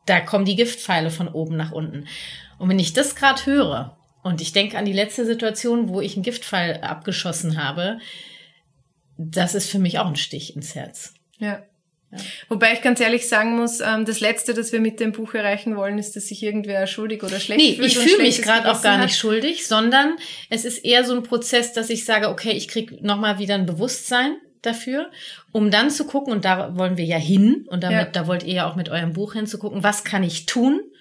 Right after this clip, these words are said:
Speaker 1: um es zu minimieren?
Speaker 2: Ja.
Speaker 1: Weil was ich eigentlich grad sagen wollte, ist, es ist nun mal so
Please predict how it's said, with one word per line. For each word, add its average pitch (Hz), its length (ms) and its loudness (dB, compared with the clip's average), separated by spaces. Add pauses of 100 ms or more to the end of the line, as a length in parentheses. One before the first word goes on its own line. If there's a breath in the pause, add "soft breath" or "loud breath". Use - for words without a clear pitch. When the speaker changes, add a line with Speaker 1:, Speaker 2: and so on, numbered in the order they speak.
(500 loud breath)
Speaker 1:
um 233 200 6
es 254 260 0
zu 233 140 0
minimieren? 208 760 2
Speaker 2:
Ja. 214 300 -2
Speaker 1:
Weil 196 300 4
was 185 100 0
ich 294 220 -2
eigentlich 262 240 -2
grad 214 200 0
sagen 196 280 2
wollte, 185 240 -2
ist, - 240 -8 (160)
es 170 160 0
ist 311 200 0
nun 185 120 2
mal 151 180 -2
so 165 380 -2